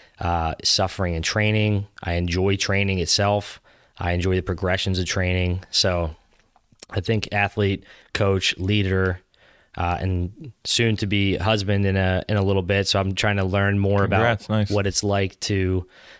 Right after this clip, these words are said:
Speaker 1: be in a, in a marriage and, you know, how to make that work, uh, the same way I've made other things work into my life. So I know that's gonna be a new struggle, a new challenge as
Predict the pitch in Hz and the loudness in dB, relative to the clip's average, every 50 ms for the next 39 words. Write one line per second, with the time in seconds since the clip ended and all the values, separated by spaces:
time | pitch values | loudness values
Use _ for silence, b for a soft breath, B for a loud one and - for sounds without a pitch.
0 | B - 87 82 113 120 120 113 107 104 98 98 95 - - 98 104 98 95 92 | B -8 -2 0 2 2 4 4 2 2 0 0 -2 -4 -4 -2 0 2 2 2
1 | 92 92 90 85 - 101 98 95 95 98 98 98 95 92 90 - - - - - | 0 0 -2 -2 -2 0 0 2 2 2 2 0 0 0 -2 -4 -4 -6 -12 -10
2 | - - 92 90 90 90 90 92 92 87 - - - - 90 90 90 87 95 98 | -6 -4 -2 0 0 0 0 0 -2 -4 -6 -12 -8 -4 -2 -2 0 0 0 0
3 | 95 82 - - 104 95 90 82 - 101 101 104 90 101 95 98 95 98 92 - | -2 -4 -6 -4 -2 -2 -2 -2 0 0 0 0 0 0 0 2 2 0 -2 -4
4 | - - B B B B B B B B B B - 90 90 92 95 - - 98 | -8 -14 B B B B B B B B B B -8 -4 -2 0 0 2 0 0
5 | 95 95 95 95 92 92 92 85 92 92 92 92 101 104 101 - - 92 92 90 | 0 0 0 2 2 0 0 0 0 0 2 2 2 2 0 0 0 -2 -2 0
6 | 82 92 92 92 90 85 - 101 92 85 - 95 92 87 87 87 87 85 90 87 | 0 0 0 0 0 0 -2 -2 -2 -2 -2 -2 -2 0 0 -2 0 -2 -2 -2
7 | - - 87 87 90 95 95 92 95 - - 95 90 85 90 87 87 87 85 - | -2 -2 0 0 0 0 0 0 -2 -2 -2 -2 -2 -2 -2 0 0 0 -2 -2
8 | - - 87 90 85 87 87 87 87 90 90 87 - 92 87 87 87 87 87 90 | -2 -2 -2 -2 0 0 0 0 0 -2 -2 -2 -2 -4 -2 -2 -2 -2 -2 -2
9 | 90 87 85 | -2 -2 -4